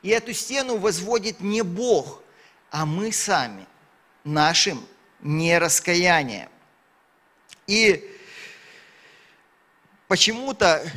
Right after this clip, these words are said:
люди забывают, что грех, что для прощения человеку важна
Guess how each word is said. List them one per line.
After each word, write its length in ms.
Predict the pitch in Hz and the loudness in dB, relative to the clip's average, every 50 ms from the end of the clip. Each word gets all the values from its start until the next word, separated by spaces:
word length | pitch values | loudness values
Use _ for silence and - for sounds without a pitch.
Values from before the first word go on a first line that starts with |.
| - - - 135 | -14 -12 -10 -8
люди 280 | 170 196 226 208 185 | -8 -8 -8 -6 -6
забывают, 760 | 202 170 180 208 175 190 196 190 220 214 214 202 180 170 - | -4 -2 -2 -2 0 -2 0 2 4 4 4 4 2 0 -2
что 720 | - - - - - 180 180 175 165 156 147 - - - - - | -4 -4 -4 -2 0 0 2 4 2 2 0 -2 -8 -18 -20 -14
грех, 600 | 139 127 170 196 220 220 214 202 - - - - - _ _ _ _ _ - - _ _ _ - | -8 -6 -6 -2 0 0 0 0 -2 -6 -12 -18 -20 _ _ _ _ _ -20 -20 _ _ _ -16
что 220 | - - - 175 | -10 -6 -6 -4
для 140 | 156 185 185 | -4 -4 -4
прощения 540 | 185 185 170 - - 214 220 208 190 175 165 | -2 0 0 0 0 0 -2 -4 -4 -2 -2
человеку 760 | - - 175 175 175 175 190 190 185 - 175 165 147 - - - - _ _ _ _ _ _ _ _ _ _ _ _ _ _ _ _ _ _ _ | 0 0 0 -2 -2 -2 -2 -4 -2 -2 -4 -4 -4 -4 -8 -14 -20 _ _ _ _ _ _ _ _ _ _ _ _ _ _ _ _ _ _ _
важна 640 | 123 117 160 196 202 196 180 - 151 143 127 98 | -4 0 2 4 4 4 2 0 -4 -6 -12 -14